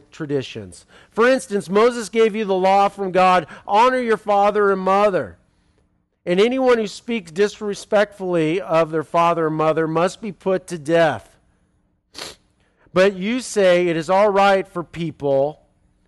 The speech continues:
to say to their parents, 'Sorry, I can't help you,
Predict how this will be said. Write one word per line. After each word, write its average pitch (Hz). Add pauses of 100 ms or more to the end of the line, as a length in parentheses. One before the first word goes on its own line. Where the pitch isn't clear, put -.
(120)
to 156
say 180
to 170
their 156
parents, 160 (140)
'Sorry, 202 (100)
I 180
can't 202
help 185
you, 143